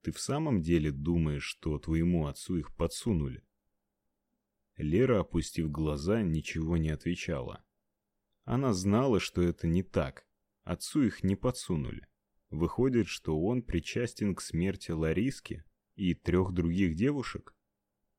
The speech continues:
Но он сказал, что нашел ее уже мертвой, запальчиво произнесла она.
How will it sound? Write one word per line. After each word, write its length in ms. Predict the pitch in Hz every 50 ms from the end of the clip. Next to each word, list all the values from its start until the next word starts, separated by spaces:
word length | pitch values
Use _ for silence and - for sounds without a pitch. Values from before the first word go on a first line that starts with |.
| _ _ _ _ _ _
Но 240 | 85 82 85 82 90
он 140 | 104 123
сказал, 480 | 120 - - 98 85 78 95 107 110 101
что 220 | - - - 87
нашел 440 | 85 82 85 80 - - 110 113 110
ее 320 | 95 85 87 82 90 95 92
уже 400 | - - 90 80 82 95 104 101
мертвой, 640 | 95 98 110 120 107 85 - - - - - - _ _ _ _ _ _ _ _ _ _ _ _ _ _ - - _ _ _
запальчиво 880 | - 78 69 82 76 - _ - 87 104 110 107 - - - 101 98
произнесла 800 | 87 - 87 82 82 80 73 71 82 82 80 - - 73 71 76 82
она. 340 | 90 95 90 71 69 -